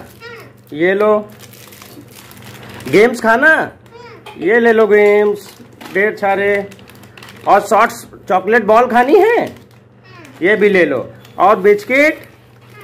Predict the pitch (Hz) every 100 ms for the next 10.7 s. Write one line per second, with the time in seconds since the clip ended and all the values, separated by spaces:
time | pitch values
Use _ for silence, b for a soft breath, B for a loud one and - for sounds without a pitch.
0 | - - - - 185 - 453 508 320 233
1 | 156 90 - - - 151 156 160 165 170
2 | 170 180 170 - - - - - - -
3 | - - - - - 185 269 370 466 440
4 | - 240 - - - - - - - 147
5 | 151 170 170 175 170 165 170 180 160 202
6 | 226 233 220 254 294 440 262 - - -
7 | - - - - - - - 117 113 -
8 | 139 139 127 B B - 165 190 208 285
9 | - - - - - - - - - 165
10 | 202 214 220 262 277 247